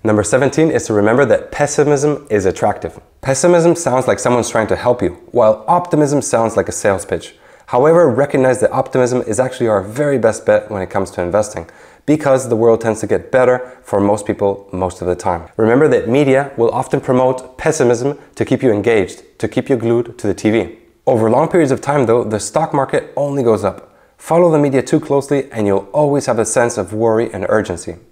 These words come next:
Remember, pessimism is their business. It's not their business to have sincere concerns for your retirement portfolio. Number eighteen is to be careful with what you believe. Acknowledge that the more you want something to be true, the more likely you are to believe it, even if it's not accurate.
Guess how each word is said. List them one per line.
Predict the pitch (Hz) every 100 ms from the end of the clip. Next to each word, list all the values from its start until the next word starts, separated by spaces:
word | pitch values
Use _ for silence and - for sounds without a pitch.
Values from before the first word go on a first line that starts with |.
| -
Remember, | 110 127 147 127 -
pessimism | 160 156 131 113 104 101 98
is | 110
their | 101
business. | 90 104 82 80 - _ _ -
It's | 104 - 135
not | 147 131
their | 131
business | 131 123 127 120 - -
to | -
have | 110 -
sincere | - 95 - 156 151
concerns | 131 107 110 107 - - -
for | 110
your | 98
retirement | 90 107 107 110 107
portfolio. | 110 - 95 82 - _ _ _ _ _
Number | 110 104 107
eighteen | 131 127 156
is | 123 -
to |
be | 107
careful | 104 135 131 151
with | 110 101
what | 107 107
you | 117 110
believe. | 101 85 - - _ _ _ _ _ _
Acknowledge | 123 117 127 151 135
that | 117
the | 107
more | 117 139
you | 127
want | 120
something | 120 107 104
to | 95
be | 98
true, | - 156 156 113
the | 107
more | 117 127
likely | 120 123 107
you | 107
are | 101
to | 101
believe | 101 110
it, | 82 - -
even | 131
if | 127
it's | 117 117
not | 107
accurate. | 117 - 85